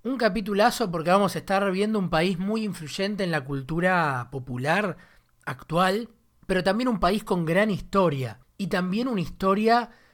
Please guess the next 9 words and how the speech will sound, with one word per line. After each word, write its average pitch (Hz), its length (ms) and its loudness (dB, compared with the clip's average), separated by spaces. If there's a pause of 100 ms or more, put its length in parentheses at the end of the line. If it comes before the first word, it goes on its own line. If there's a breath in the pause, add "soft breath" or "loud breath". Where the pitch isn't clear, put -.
(120)
que 165 160 -6
continúa 165 580 -2
siendo 165 420 -4
polémica 170 840 0 (260 loud breath)
hasta - 300 0
el 135 120 -8
día 143 240 -2
de 135 160 -4
hoy, 113 260 -10